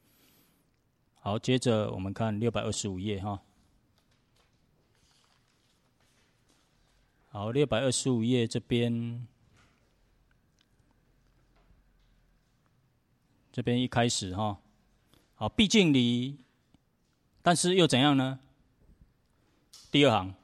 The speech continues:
非不因般若波罗蜜得阿耨多罗三藐三菩提。好，亦不以离得离，好，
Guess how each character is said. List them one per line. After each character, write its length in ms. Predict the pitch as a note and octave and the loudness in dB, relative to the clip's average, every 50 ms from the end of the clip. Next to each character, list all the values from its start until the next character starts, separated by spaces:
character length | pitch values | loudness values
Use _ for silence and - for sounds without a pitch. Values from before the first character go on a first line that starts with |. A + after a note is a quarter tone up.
| _ _ - _ _ _ _ _ _ _ _ _ _ _ | _ _ -20 _ _ _ _ _ _ _ _ _ _ _
非 680 | - - - F#3+ G3 G3 G3 G3 G3 F#3+ G3 F#3+ F#3 F3 - _ _ _ | -20 -2 4 6 6 8 6 6 4 2 -2 -6 -10 -12 -14 _ _ _
不 160 | G#3+ G#3+ F3 | 0 0 4
因 500 | F#3+ G3+ F#3 F#3 F#3 F#3 F#3 F3+ E3+ E3 - _ | 6 8 8 8 6 2 0 -4 -8 -10 -14 _
般 200 | - F#3 F3+ F#3 | 2 4 6 6
若 160 | F3 C#3 A#2 | 6 6 4
波 160 | G#2+ - C#3+ D3 | 4 4 4 4
罗 100 | C3+ B2 | 6 6
蜜 300 | A#2+ C3 C3+ A#2 G#2 F#2+ - _ _ | 4 4 2 2 0 -4 -10 _ _
得 460 | - A2+ A2 A2+ A#2 B2 B2 C3+ E3 - | 2 2 4 4 2 0 -2 -6 -10 -4
阿 160 | D#3 B2+ B2+ | -2 0 0
耨 220 | C3 C3 B2 A2 | 0 0 0 -2
多 140 | - - A2+ | -2 -2 -2
罗 120 | G#2+ F#2+ F#2 | -2 -4 -4
三 140 | - A2 G#2 | -4 -6 -4
藐 100 | G2+ F#2 | -4 -6
三 200 | - - G2+ G2 | -6 -6 -6 -6
菩 120 | F#2 F#2+ | -6 -8
提。 220 | F#2 - F2 E2 F2 - _ _ _ _ _ _ _ _ _ _ _ _ _ _ _ _ _ _ _ _ _ | -10 -10 -12 -14 -14 -20 _ _ _ _ _ _ _ _ _ _ _ _ _ _ _ _ _ _ _ _ _
好， 340 | _ - F2+ F2 F2+ F#2 F#2+ - _ _ _ _ _ _ _ _ _ _ _ _ _ | _ -10 -8 -8 -8 -8 -10 -14 _ _ _ _ _ _ _ _ _ _ _ _ _
亦 360 | - A3 A3 G#3 F#3 E3+ D#3+ | 0 4 4 6 6 4 2
不 260 | C#3+ - - A#3 A3 G3 | -2 -2 0 0 2 4
以 240 | E3+ C#3 B2 A#2+ | 4 4 2 2
离 480 | A2+ A2+ B2 A2 A2 A#2+ B2+ C3 C#3 C3+ - _ _ | 2 0 0 0 0 0 0 -2 -4 -8 -12 _ _
得 220 | - A#2 B2 C#3+ D#3+ | 2 4 4 4 4
离， 280 | B2+ G#2 F#2+ F#2+ G2+ - - _ _ _ _ _ _ _ _ _ _ _ _ _ _ _ _ _ _ _ | 2 0 -4 -8 -12 -14 -18 _ _ _ _ _ _ _ _ _ _ _ _ _ _ _ _ _ _ _
好， 340 | _ - A2+ G#2 G2 F#2 - | _ -4 -4 -4 -4 -6 -12